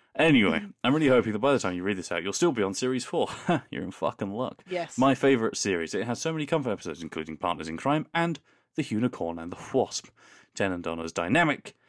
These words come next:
Speaker 1: is on top form in that episode. True. Maybe. I don't know. Uh, a couple of weeks to work that one out.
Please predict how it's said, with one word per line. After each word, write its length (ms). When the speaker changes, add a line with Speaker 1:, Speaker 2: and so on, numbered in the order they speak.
Speaker 1:
is 80
on 100
top 200
form 220
in 100
that 160
episode. 460
True. 220
Maybe. 340
I 120
don't 160
know. 200
Uh, 260
a 40
couple 200
of 40
weeks 300
to 240
work 220
that 160
one 120
out. 160